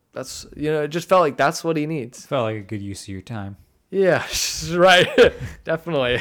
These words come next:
Speaker 1: <laughs> Yeah, my mission here is accomplished. Yeah,
Speaker 2: Yeah.
Speaker 1: somebody came in,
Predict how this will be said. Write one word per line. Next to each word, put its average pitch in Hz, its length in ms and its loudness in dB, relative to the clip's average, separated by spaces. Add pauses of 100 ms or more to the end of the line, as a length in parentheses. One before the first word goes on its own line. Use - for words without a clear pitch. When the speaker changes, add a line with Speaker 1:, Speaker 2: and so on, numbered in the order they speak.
Speaker 1:
<laughs> 208 960 2 (540)
Yeah, 143 160 -16 (120)
my 113 140 -10
mission 123 360 -12
here 120 140 -4
is 113 120 -8
accomplished. 117 560 -10
Yeah, 123 100 -4
Speaker 2:
Yeah. 110 60 -6
Speaker 1:
somebody 120 360 -4
came 117 240 -10
in, 117 260 -8